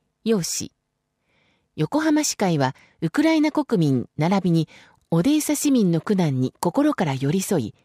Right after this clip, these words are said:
避難民の受け入れ体制づくりに率先して取り組むことを表明する。国におかれては、国際社会との協力のもと、自治体とも連携し、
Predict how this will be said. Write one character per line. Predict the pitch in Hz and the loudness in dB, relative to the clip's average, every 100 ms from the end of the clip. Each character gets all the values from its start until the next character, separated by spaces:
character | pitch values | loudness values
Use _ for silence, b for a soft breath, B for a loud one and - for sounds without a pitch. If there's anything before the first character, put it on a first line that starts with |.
| _ _ _ | _ _ _
避 | 233 | 0
難 | 285 330 | 2 2
民 | 240 180 | 2 2
の | 147 143 | 2 0
受 | - 156 302 | -4 -2 2
け | |
入 | 294 | 2
れ | 294 | 2
体 | 277 285 | 0 0
制 | - 277 | 0 0
づ | 254 269 | 0 -2
く | 196 | -2
り | 143 | -2
に | 139 b b | -2 b b
率 | - 208 | -2 -2
先 | - 320 320 | 0 0 0
し | - | -2
て | 311 | 0
取 | 285 285 | 0 0
り | |
組 | 285 | 0
む | 277 | 0
こ | 277 | 0
と | 277 214 | 0 0
を | 120 | 2
表 | 175 | 0
明 | 180 156 | 2 0
す | 147 - | -2 -6
る。 | 123 _ _ _ _ _ _ _ _ _ _ | -8 _ _ _ _ _ _ _ _ _ _
国 | - 233 269 | 0 4 6
に | 262 | 4
お | 240 | 2
か | - | 2
れ | 233 | 0
て | 226 208 | 0 0
は、 | 127 b b b - | 0 b b b -6
国 | 165 | -4
際 | - 302 | 0 0
社 | 294 320 | 0 0
会 | 233 202 | 0 0
と | 190 | 0
の | 151 | -2
協 | - 226 | 0 2
力 | 269 247 220 | 2 0 0
の | 196 | 2
も | 160 | 0
と、 | - 143 b b b b - | -2 -4 b b b b -8
自 | |
治 | 151 - | -6 0
体 | 302 302 | 0 2
と | 269 | 0
も | 135 | 0
連 | 120 208 | 0 -2
携 | - 190 | 0 -2
し、 | - 185 | 0 -4